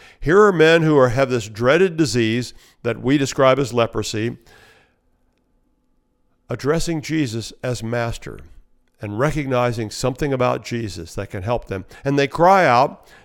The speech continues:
and in, in some English translations, prob-, probably not all, though I didn't check all of them, and certainly in this one, it says,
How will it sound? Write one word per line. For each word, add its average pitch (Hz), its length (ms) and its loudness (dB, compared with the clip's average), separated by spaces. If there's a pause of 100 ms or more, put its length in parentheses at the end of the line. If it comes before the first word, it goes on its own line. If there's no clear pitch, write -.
(120)
and 135 180 -2
in, 127 320 -2
in 127 260 -8
some 160 240 0
English 151 280 0
translations, 120 580 -4
prob-, 151 380 -4
probably 165 340 -2
not 120 220 0
all, 117 320 0
though 113 200 -2
I 117 140 -2
didn't 101 200 -8
check 110 260 -6
all 98 180 -2
of 98 80 -8
them, 104 220 -8 (220)
and 131 220 -8
certainly 147 320 -2
in 117 100 -2
this 139 180 0
one, 113 120 -4
it 113 60 -2
says, 131 300 -4